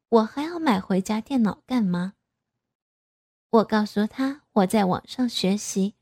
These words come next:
白天在单位很不方便，只有晚上能不受干扰的学习。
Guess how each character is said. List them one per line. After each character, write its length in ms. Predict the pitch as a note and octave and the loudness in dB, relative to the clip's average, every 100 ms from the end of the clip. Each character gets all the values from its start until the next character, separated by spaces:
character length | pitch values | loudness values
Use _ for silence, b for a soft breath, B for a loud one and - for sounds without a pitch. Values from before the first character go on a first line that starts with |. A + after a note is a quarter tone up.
| _ _ _ _ _ _ _ _ _ - | _ _ _ _ _ _ _ _ _ -4
白 200 | G3 G3 | -2 -2
天 240 | A#3 A3+ | 0 0
在 180 | A3+ G#3 | 2 -2
单 320 | - A#3+ B3+ | -2 -4 -4
位 240 | C#4 B3+ A#3 | -4 -6 -4
很 180 | - A#3+ | -2 0
不 140 | F#3+ | -2
方 260 | F3 A#3 C4+ | -4 -4 -4
便， 280 | - D4+ C4 _ _ _ _ _ _ _ _ _ _ _ | -8 -12 -12 _ _ _ _ _ _ _ _ _ _ _
只 160 | - D4 | -6 -4
有 160 | D#4 | -2
晚 280 | E4+ C#4+ C#4 | 0 0 0
上 340 | - C#4+ C4+ - | -4 -6 -6 -6
能 180 | - G3 | -2 0
不 160 | F#3+ F#3+ | 0 -2
受 220 | - F#3+ | 0 -2
干 260 | F#3+ F#3+ G3 | 0 -2 0
扰 160 | E3 | -2
的 120 | - | -4
学 280 | F#3 - F3+ | -8 -4 -4
习。 360 | F#3+ - F#3 | -6 -6 -6